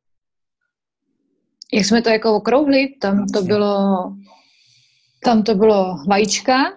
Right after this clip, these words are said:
Speaker 1: maso, bíl-, mléčný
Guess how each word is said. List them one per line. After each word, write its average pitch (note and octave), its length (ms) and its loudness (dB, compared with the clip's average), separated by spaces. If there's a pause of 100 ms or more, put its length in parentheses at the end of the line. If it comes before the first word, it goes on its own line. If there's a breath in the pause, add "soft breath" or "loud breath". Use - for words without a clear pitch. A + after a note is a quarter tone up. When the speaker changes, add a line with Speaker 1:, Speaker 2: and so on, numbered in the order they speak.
(1700)
Speaker 1:
maso, G3 840 -2 (2000)
bíl-, G#3 320 -2 (680)
mléčný G#3 400 -2